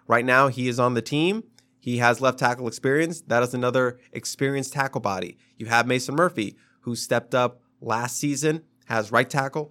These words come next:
has left tackle ex-, left tackle experience. Some people think he could move inside.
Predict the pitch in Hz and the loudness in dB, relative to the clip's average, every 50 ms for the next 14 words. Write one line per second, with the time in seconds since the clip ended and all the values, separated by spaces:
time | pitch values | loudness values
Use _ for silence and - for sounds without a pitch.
0 | _ _ _ 143 135 131 147 175 170 170 - 131 123 117 113 120 - - - - | _ _ _ -8 -6 0 0 0 0 2 2 0 0 0 -2 -8 -14 -16 -18 -18
1 | _ _ - 131 131 131 131 - 147 135 123 120 - 131 101 113 - - - 156 | _ _ -2 0 0 0 0 -2 -6 -6 -6 -6 -6 -8 -8 -8 -10 -6 -2 0
2 | 147 147 151 143 131 - - _ _ _ _ _ _ _ _ _ _ - - 113 | 2 2 2 0 -2 -6 -12 _ _ _ _ _ _ _ _ _ _ -6 -4 -2
3 | 113 123 123 131 123 147 147 135 123 - 175 202 196 - 151 151 147 127 120 110 | -2 0 -2 -2 0 0 0 0 0 -2 -4 -2 0 0 2 4 4 4 2 0
4 | 104 - 101 98 92 - - | 0 -2 -2 -2 -2 -6 -10